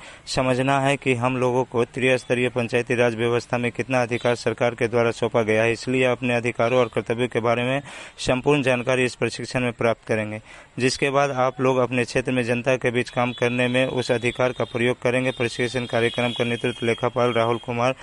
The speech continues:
के द्वारा किया गया। इस संबंध में राहुल कुमार ने बताया कि एक से तीन सितंबर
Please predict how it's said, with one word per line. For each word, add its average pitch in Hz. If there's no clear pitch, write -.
के 127
द्वारा 123
किया 127
गया। 131
इस 123
संबंध 127
में 123
राहुल 123
कुमार 120
ने 120
बताया 127
कि 127
एक 135
से 127
तीन 131
सितंबर 120